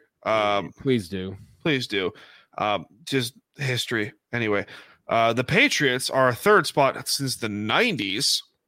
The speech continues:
Speaker 1: Um, the Cardinals are gonna be fourth, and the Giants are gonna be five. So, the only way the Bears take a first,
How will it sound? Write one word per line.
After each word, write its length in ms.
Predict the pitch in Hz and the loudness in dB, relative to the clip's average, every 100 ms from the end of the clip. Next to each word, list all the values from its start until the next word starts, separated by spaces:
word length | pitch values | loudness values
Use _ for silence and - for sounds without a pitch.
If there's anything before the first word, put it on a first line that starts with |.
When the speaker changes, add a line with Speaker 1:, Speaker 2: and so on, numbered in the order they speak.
| _ _ _ _ _ _ _ _ _ - | _ _ _ _ _ _ _ _ _ -4
Speaker 1:
Um, 680 | - 120 117 113 113 113 107 - _ _ _ _ _ _ _ _ - | 0 4 4 4 2 2 -2 -8 _ _ _ _ _ _ _ _ -4
the 80 | 131 | 0
Cardinals 640 | - 185 196 185 190 156 | 6 6 6 6 4 4
are 80 | 156 | 4
gonna 140 | 151 | 4
be 100 | 143 | 2
fourth, 520 | 131 - 156 151 147 | 0 4 6 6 4
and 140 | 139 131 | 0 0
the 60 | |
Giants 460 | 120 120 131 123 - | 0 0 0 0 -4
are 60 | 117 | -4
gonna 100 | 104 | -4
be 40 | |
five. 560 | - 107 78 71 - _ _ _ _ _ _ _ _ _ - | -2 2 4 4 -2 _ _ _ _ _ _ _ _ _ -10
So, 380 | - - 185 - - _ _ _ _ _ _ _ _ _ _ _ _ - - - - _ _ _ _ _ _ _ _ _ _ _ _ | -4 2 2 2 -10 _ _ _ _ _ _ _ _ _ _ _ _ -18 -18 -18 -20 _ _ _ _ _ _ _ _ _ _ _ _
the 160 | 143 190 | 0 4
only 500 | 226 302 349 330 311 | 6 6 6 4 4
way 400 | 269 233 190 170 | 4 4 4 2
the 160 | 147 143 | 2 2
Bears 380 | 143 147 147 - | 4 4 4 2
take 200 | 147 135 | 0 0
a 60 | |
first, 320 | 123 135 120 | 2 2 2